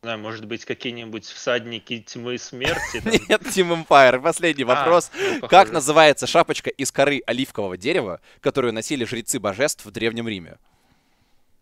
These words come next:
Speaker 1: Миш.
Speaker 2: <laughs>
Speaker 1: Этот вдох был предупредительным, да, в самом начале?
Speaker 2: Кирилл,
Speaker 1: Я не знаю.
Speaker 2: не знаешь,
Speaker 1: Не
Speaker 2: она
Speaker 1: знаю.
Speaker 2: называлась Апекс.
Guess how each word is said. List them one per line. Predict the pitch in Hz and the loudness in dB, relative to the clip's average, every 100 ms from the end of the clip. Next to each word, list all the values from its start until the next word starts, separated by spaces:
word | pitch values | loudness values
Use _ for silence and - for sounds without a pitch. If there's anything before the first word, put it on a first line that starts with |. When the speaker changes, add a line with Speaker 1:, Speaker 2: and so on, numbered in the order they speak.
| _ _ _ _ _ _ _ _ _ _ _ _ _ _ _ _ _ _ _ _ _ _ _ _ _ _ _ | _ _ _ _ _ _ _ _ _ _ _ _ _ _ _ _ _ _ _ _ _ _ _ _ _ _ _
Speaker 1:
Миш. | 123 131 120 - - - - - 906 - - - - - | -10 -10 -10 -14 -16 -20 -16 -8 -8 -8 -14 -16 -10 0
Speaker 2:
<laughs> | - - 175 - 320 370 _ - 349 311 294 _ - - - - - _ _ _ _ _ _ _ _ _ _ _ _ - | 0 2 -4 -4 -2 -2 _ -10 -8 -8 -10 _ -20 -16 -16 -16 -18 _ _ _ _ _ _ _ _ _ _ _ _ -10
Speaker 1:
Этот | 123 147 | -6 -6
вдох | 131 135 165 170 | -8 -6 -4 -4
был | 147 147 139 139 131 | -4 -6 -4 -6 -8
предупредительным, | - 143 143 143 143 139 - 110 110 | -10 -8 -8 -10 -10 -12 -14 -16 -10
да, | 110 143 | -4 -4
в | |
самом | - 131 113 110 | -4 -8 -8 -12
начале? | 107 - 120 | -16 -10 -6
Speaker 2:
Кирилл, | 117 110 92 | -4 -6 -8
Speaker 1:
Я | 117 | -12
не | 117 131 | -14 -12
знаю. | 131 147 117 107 127 | -12 -10 -10 -10 -16
Speaker 2:
не | |
знаешь, | 120 147 170 120 | -6 0 0 -2
Speaker 1:
Не | |
Speaker 2:
она | 123 | -4
Speaker 1:
знаю. | 131 156 | -2 -2
Speaker 2:
называлась | 123 123 139 127 - | -2 0 2 0 -4
Апекс. | 101 - - - - | -6 -6 -10 -14 -16